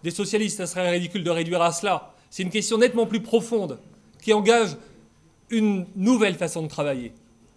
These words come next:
une nouvelle façon, euh, de se développer, de grandir à travers le travail. Ça veut dire aussi, euh, une nouvelle façon d'envisager sa vie de famille, sa vie personnelle à côté du travail. Ça veut dire aussi, euh, une nouvelle façon, euh, d'avoir envie, euh, de trouver, euh,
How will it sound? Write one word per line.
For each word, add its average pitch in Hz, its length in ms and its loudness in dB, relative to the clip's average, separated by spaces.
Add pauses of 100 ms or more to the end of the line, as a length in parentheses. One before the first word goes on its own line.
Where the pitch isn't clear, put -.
(180)
une 202 160 -2
nouvelle 226 280 6
façon, 214 460 0
euh, 160 80 2 (420)
de 185 120 2
se 160 120 -2
développer, 196 640 0 (640)
de 196 80 0
grandir 208 500 4
à 170 60 4
travers 175 260 0
le 165 80 -2
travail. 143 420 -4 (120)
Ça 190 140 -2
veut 185 60 -2
dire 196 140 4
aussi, 208 400 2
euh, - 60 4 (200)
une 185 100 -4
nouvelle 196 200 2
façon 208 240 -6
d'envisager 202 480 -2
sa 208 140 -6
vie 190 80 -6
de 175 80 -10
famille, 220 240 -2
sa 214 100 -4
vie 190 120 -6
personnelle 214 360 -2
à 196 40 0
côté 226 260 -4
du 180 80 -6
travail. 165 400 -4 (560)
Ça - 120 -6
veut 170 60 -4
dire 175 160 0
aussi, 202 380 0
euh, 175 80 2 (420)
une 175 140 -6
nouvelle 185 200 -4
façon, 185 440 -2
euh, - 20 2 (240)
d'avoir 175 320 0
envie, 190 320 0
euh, 156 60 -2 (180)
de 180 80 -4
trouver, 208 400 2
euh, 175 60 2